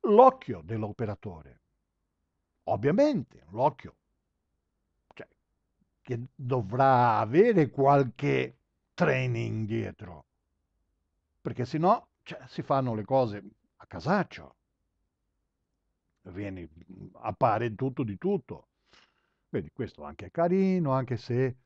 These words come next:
le gambe si possono un po' separare, la coda magari alzare e, e, e, e infoltire un po', magari mettere qualche, insomma, cioè, gli elementi per cercare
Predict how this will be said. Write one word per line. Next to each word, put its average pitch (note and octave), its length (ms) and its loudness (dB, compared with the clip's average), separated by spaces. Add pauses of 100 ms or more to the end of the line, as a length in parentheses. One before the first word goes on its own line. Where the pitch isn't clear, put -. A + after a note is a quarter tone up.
(160)
le B2 180 -2
gambe A2+ 360 2
si A2 240 -4
possono G#2 600 -6
un G2+ 160 -6
po' F#2 160 -10
separare, F3 640 -8
la F#2 140 -12
coda A2+ 320 -4
magari G#2 480 -4
alzare F3+ 720 -2
e, G2 680 -6
e, B2 120 -14
e, F#2 520 -16 (380)
e - 160 -20
infoltire C3 840 -4
un A2+ 140 -2
po', G3 580 -4 (540)
magari A2+ 680 -6
mettere G#2+ 320 -6
qualche, A2+ 840 -8 (1080)
insomma, B2+ 380 -2 (100)
cioè, - 340 -8
gli E3+ 200 -2
elementi F3+ 640 2
per B2+ 160 -4
cercare C3+ 680 -4